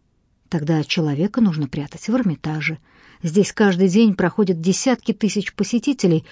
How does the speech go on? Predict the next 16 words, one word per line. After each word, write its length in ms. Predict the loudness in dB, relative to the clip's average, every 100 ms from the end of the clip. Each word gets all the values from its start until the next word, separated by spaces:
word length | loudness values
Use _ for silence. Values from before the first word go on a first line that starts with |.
| -20
среди 320 | -2 2 2
которых 480 | 2 2 2 2 2
нетрудно 420 | 0 0 -2 -4
затеряться». 720 | -6 -6 -6 -4 -6 -8 -12 -12 _ _ _ _ _ _ _ -14
Старыгин 460 | -4 2 4 4 4
выскочил 400 | 2 -2 -2 0
на 100 | 0
площадку, 640 | 2 0 2 0 0 -4 -4 -12 _
подошёл 400 | 0 2 2 0
к 40 | 0
стеклянной 540 | -2 0 2 4 2
двери 460 | 4 6 6 4 0 _ _ _ _
и 260 | 4 6 4
тут 280 | 2 2
же 140 | 2 0
отшатнулся. 720 | 0 -2 -2 -4 -4 -8 -12